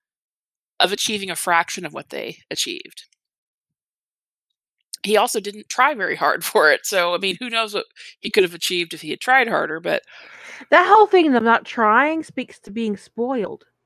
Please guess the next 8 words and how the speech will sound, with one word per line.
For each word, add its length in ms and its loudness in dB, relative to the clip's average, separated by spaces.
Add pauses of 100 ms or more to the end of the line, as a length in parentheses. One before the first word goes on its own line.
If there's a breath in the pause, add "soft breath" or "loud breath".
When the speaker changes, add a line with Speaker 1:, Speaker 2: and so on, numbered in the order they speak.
(680)
Speaker 1:
Yeah. 280 -2 (580 soft breath)
Speaker 2:
And 140 4
maybe 260 8
it's 220 6
because 720 2 (380)
he 320 -6
did 380 -4
get 540 2